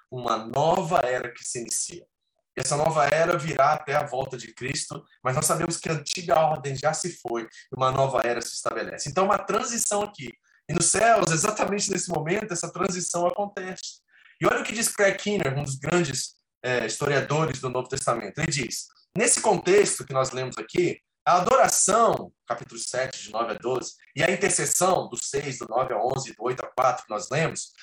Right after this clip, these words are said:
no trono celestial, pode significar uma breve,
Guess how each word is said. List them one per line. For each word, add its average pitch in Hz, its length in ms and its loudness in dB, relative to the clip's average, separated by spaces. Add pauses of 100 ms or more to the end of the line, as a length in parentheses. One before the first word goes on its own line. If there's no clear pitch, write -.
(140)
no 170 160 2
trono 196 240 4
celestial, 165 680 4 (400)
pode 240 400 6
significar 202 640 0
uma 180 280 2
breve, 226 640 -2